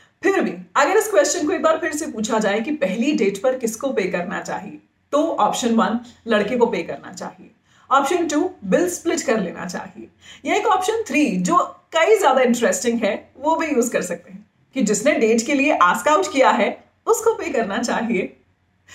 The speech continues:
Well, आपका जवाब जो भी हो वो आप मुझे कमेंट सेक्शन में या फिर आप डीएम करके बता सकते हैं मुझे मेरे Instagram पे,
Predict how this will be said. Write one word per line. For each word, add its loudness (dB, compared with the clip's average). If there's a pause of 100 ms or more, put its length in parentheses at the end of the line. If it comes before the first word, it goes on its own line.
(280)
Well, 2 (220)
आपका 0
जवाब 0
जो 0
भी 4
हो 0 (100)
वो 2
आप 2
मुझे -2
कमेंट -2
सेक्शन -2
में -6
या 4
फिर -2 (320)
आप 2
डीएम 2
करके 0
बता -2
सकते -10
हैं -2
मुझे 0
मेरे -4
Instagram 0
पे, 2